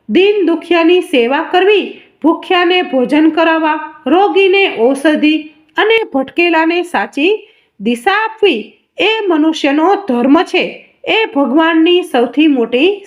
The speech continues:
સેવા છે." મનુષ્યની સૌથી મોટી ભૂલ છે કે સાંસારિક વસ્તુ પર ગર્વ અભિમાન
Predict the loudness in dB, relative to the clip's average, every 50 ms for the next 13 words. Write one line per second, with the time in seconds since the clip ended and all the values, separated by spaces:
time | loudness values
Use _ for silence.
0 | -6 -2 0 0 2 0 0 -2 -4 -4 -4 -4 -4 -4 0 2 2 2 4 2
1 | 2 0 0 0 0 2 2 2 0 0 -2 -2 -2 -2 -2 -2 0 0 2 2
2 | 2 0 0 -2 0 0 0 -2 -2 0 2 2 2 2 0 -2 -2 -2 0 -2
3 | -4 -6 -12 _ _ _ _ _ -2 -2 -2 -2 -2 -4 -2 -2 -4 -6 -4 -2
4 | -2 0 0 -2 -4 -4 -2 -2 -2 -2 -2 0 0 0 2 2 2 0 0 0
5 | -4 -10 -16 _ _ _ _ -4 -2 0 0 0 0 0 0 0 0 0 -2 -2
6 | 0 2 2 4 4 2 2 0